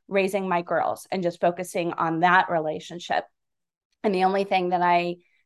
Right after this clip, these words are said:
have really done for myself has been many years later, like, when I turned fifty, I actually started kind of focusing a little bit more on my wellness. My girls are getting a little bit older. I do run my own business, so I don't look at that as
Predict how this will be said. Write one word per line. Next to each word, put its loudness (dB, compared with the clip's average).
have 4
really 2
done 4
for -4
myself 2
has -2
been 0
many -2
years -6
later, 2
like, 0
when -6
I -4
turned -8
fifty, -4
I 4
actually -2
started -6
kind -8
of -8
focusing -6
a -6
little -4
bit -4
more -4
on -4
my -2
wellness. -2
My -4
girls 6
are 0
getting 4
a 0
little -2
bit 2
older. 0
I 2
do 2
run 8
my 6
own 2
business, 0
so -2
I 0
don't 2
look 2
at -2
that 4
as 2